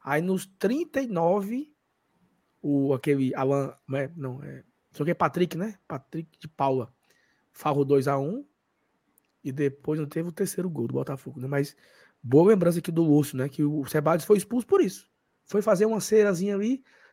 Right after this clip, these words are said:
tomou um cartão pra deixar de ser besta. E não teve isso ontem contra o Cuiabá. Não teve. Isso é ruim, né, M R? Porque não tem o critério, né? A-,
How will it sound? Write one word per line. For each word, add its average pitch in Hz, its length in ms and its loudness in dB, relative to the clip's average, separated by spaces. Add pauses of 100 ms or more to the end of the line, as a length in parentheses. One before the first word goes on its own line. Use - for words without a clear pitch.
tomou 208 320 2
um 202 40 -8
cartão 214 440 -2 (160)
pra 233 80 -2
deixar 220 160 0
de - 80 -6
ser 262 120 0
besta. 190 420 0
E 190 80 -2
não 254 180 -2
teve 240 300 2
isso 202 320 -4 (160)
ontem 135 500 0
contra 151 220 -6
o - 40 -12
Cuiabá. 120 300 -4 (840)
Não 330 100 -4
teve. 156 320 0 (420)
Isso 262 240 4
é 285 60 2
ruim, 247 300 0
né, 254 120 -2
M 254 140 -2
R? 151 280 2 (100)
Porque 285 200 -4
não 294 100 -4
tem 285 120 -2
o - 60 -6
critério, 240 520 0
né? 277 140 -4 (1400)
A-, - 140 -4